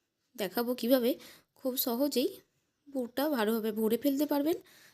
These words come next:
আর বেলার সময় একটুও পুর বাইরে বেরোবে না। কচুরি বানানোর জন্য এখানে আমি পাঁচশো গ্রাম ময়দা নিয়েছি। অবশ্যই ময়দাটা ভালো করে চালিয়ে নেবেন।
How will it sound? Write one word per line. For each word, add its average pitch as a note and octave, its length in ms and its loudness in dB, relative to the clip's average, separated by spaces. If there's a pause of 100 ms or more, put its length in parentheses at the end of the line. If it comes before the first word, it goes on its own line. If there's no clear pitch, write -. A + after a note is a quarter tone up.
(160)
আর G3+ 140 -2
বেলার G#3+ 360 0
সময় C#4+ 280 0
একটুও C#4+ 340 0 (100)
পুর E4+ 120 2 (120)
বাইরে G#3+ 220 8
বেরোবে F3 340 6
না। E3+ 120 0 (2000)
কচুরি C#4 280 2
বানানোর E4 440 6
জন্য C#4+ 160 6 (680)
এখানে B3+ 320 2
আমি B3 140 2 (680)
পাঁচশো G#3+ 320 -2
গ্রাম A3+ 260 0 (120)
ময়দা F#3+ 320 4
নিয়েছি। E3+ 300 -2 (600)
অবশ্যই E4 400 2
ময়দাটা G#3 380 0
ভালো B3 260 4
করে G#3+ 240 2
চালিয়ে G3 460 4
নেবেন। F3 260 2